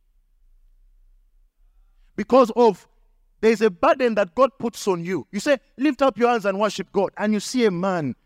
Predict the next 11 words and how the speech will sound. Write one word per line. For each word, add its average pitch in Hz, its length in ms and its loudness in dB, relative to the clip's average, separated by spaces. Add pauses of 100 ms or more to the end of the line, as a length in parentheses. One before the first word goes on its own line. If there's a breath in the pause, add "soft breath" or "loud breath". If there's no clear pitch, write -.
(220)
looking 175 380 0
outside 151 380 0
at 127 140 -6
the 127 120 -4
cars 120 380 -8
that 123 160 -2
are 120 140 -4
alarming. 123 440 -2
You're - 120 -20
like, - 300 -20
"Goodness." - 440 -20